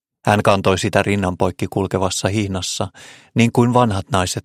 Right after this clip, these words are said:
käsilaukkujaan pelätessään varkaita kadulla. Pussistaan hän otti kourallisen painettuja lehtisiä,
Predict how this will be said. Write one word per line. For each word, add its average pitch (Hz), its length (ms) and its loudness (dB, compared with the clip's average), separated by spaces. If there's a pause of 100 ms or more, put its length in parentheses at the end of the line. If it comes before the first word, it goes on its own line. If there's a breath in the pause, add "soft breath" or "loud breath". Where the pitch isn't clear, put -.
käsilaukkujaan 92 760 -2
pelätessään 98 600 -4
varkaita - 540 -4
kadulla. - 540 -10 (1500)
Pussistaan 101 600 0
hän 95 140 -2
otti 90 260 -6
kourallisen 92 580 0
painettuja 92 600 -2
lehtisiä, 98 540 -6